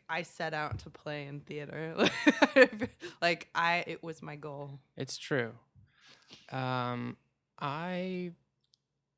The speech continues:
Speaker 2: first came to Chicago in two thousand one
Speaker 1: Mm-hmm.
Speaker 2: with the goal of, uh, joining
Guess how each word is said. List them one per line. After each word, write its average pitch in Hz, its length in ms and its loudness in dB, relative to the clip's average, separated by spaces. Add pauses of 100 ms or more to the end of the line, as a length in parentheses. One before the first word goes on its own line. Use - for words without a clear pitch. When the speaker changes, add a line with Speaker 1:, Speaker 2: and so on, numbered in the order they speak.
(400)
Speaker 2:
first 214 600 -6 (160)
came 151 320 -4
to 143 240 -4
Chicago 131 720 -6
in 120 100 -8
two 131 120 -8
thousand 120 320 -6
one 113 380 -8
Speaker 1:
Mm-hmm. 180 260 -6
Speaker 2:
with 131 140 -6
the 147 60 -8
goal 120 400 -6
of, 117 480 -12
uh, 113 500 -12 (120)
joining 117 460 -8